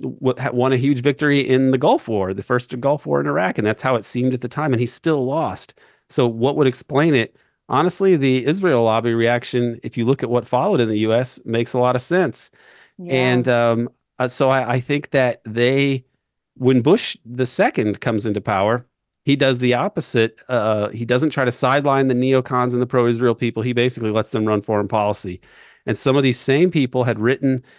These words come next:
Speaker 1: in the mid, in the mid nineties, they wrote this clean break report before working for Bush. People like, uh, Richard Pearl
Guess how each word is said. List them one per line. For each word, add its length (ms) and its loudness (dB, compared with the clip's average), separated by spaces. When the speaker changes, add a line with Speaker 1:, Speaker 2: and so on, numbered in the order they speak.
Speaker 1:
in 140 0
the 80 2
mid, 260 2
in 240 -2
the 200 2
mid 200 2
nineties, 540 0
they 80 0
wrote 180 0
this 160 -6
clean 400 2
break 240 2
report 540 -4
before 360 0
working 280 0
for 140 -2
Bush. 340 -2
People 280 -2
like, 200 0
uh, 240 0
Richard 340 -4
Pearl 500 2